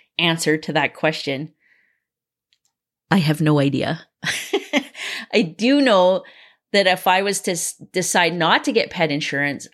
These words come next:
I would be sure to have at least five thousand dollars put away in a savings account to start. And honestly,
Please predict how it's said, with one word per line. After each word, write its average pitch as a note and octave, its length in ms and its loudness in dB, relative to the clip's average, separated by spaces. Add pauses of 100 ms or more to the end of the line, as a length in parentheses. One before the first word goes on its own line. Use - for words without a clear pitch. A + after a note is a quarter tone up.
I F3 100 0
would E3 140 0
be E3 100 -2
sure G3 220 0
to F#3+ 80 2
have F3+ 200 2
at - 180 0
least G#3 300 -2
five G3+ 240 -2
thousand F3 380 0
dollars C3+ 480 -4
put - 180 -6
away E3+ 220 2
in D#3+ 60 -2
a D#3+ 40 -2
savings D#3+ 400 0
account D3+ 400 -4 (400)
to F3+ 120 -2
start. - 680 2 (400)
And F3 180 0
honestly, B3+ 580 0